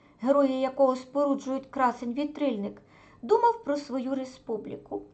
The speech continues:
про Україну. Вітрильник і є символом української держави. Майстром корабля він мов би запитував, куди пливти українському кораблем.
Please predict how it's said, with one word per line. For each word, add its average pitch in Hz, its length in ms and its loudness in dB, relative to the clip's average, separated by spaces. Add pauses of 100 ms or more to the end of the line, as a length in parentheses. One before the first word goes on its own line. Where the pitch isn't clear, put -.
(220)
про 285 160 6
Україну. 254 720 -2 (680)
Вітрильник 339 760 -4 (140)
і 233 60 -6
є 233 240 -4
символом 285 680 -4
української 208 640 -8
держави. 208 540 -6 (960)
Майстром 320 460 2
корабля 302 560 2 (420)
він 415 340 6
мов 381 260 6
би 370 220 -8 (240)
запитував, 220 880 -6 (580)
куди 403 380 2
пливти 370 640 0 (100)
українському 226 1000 -6 (100)
кораблем. 214 600 -8